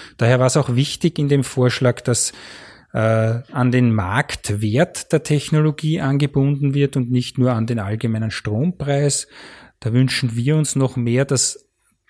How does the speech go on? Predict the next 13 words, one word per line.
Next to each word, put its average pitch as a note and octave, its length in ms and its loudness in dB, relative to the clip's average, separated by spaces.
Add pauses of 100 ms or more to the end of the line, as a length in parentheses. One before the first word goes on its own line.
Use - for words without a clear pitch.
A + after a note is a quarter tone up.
(400)
das - 280 0
konsequenterweise B2 1400 0
an B2+ 100 2
die B2 140 -2
wirklichen C3+ 480 0
Marktplätze A#2+ 1200 -2
angebunden A2 800 -2
wird, D3 220 0
also A2+ 180 0
nicht B2 320 -2
nur B2+ 140 2
an B2 140 0
den A#2+ 300 0